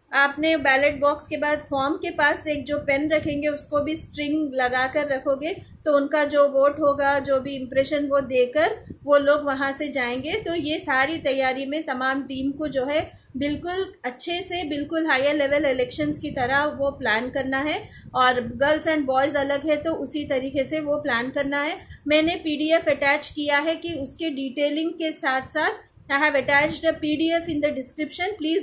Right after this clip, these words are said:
go through, revise it। उसको अच्छे से go through होने के बाद आप जो है इसको वो set करिए। जब हो जाएगा event, अ, जब आपके, अ, बच्चों ने vote दे दिया, close it and then you can use a separate with only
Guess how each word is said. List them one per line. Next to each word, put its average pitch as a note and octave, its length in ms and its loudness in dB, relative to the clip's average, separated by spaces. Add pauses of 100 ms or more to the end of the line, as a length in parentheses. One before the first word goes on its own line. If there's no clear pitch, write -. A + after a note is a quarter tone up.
go C#4 140 6
through, D#4+ 260 -2 (240)
revise C#4 420 2
it। E4+ 120 0 (440)
उसको D4 220 -2
अच्छे C#4 220 0
से F4+ 180 -2
go C#4+ 220 2
through D4 220 -2
होने D#4 300 2
के D#4+ 140 -2
बाद D4+ 320 2
आप D#4+ 300 2 (120)
जो D4 220 -2
है F4 200 2
इसको D4 340 -8
वो G#4 260 0
set D#4+ 220 -2
करिए। G3+ 360 -6 (340)
जब E4+ 140 4 (100)
हो D#4+ 140 4
जाएगा F4 380 2
event, D4+ 640 0
अ, C4 160 2
जब C#4+ 240 0
आपके, C#4+ 400 0 (480)
अ, B3 260 8
बच्चों B3+ 380 0
ने E4 120 -2
vote D4 240 4
दे C#4+ 260 -4
दिया, D4+ 380 2 (200)
close C#4 240 4
it F4 200 -2 (140)
and C4 240 0
then D4 160 2
you D4+ 260 0
can C#4+ 140 2
use C#4+ 280 -2
a C4+ 260 -4
separate C4+ 380 0
with C4+ 320 0
only E4 240 0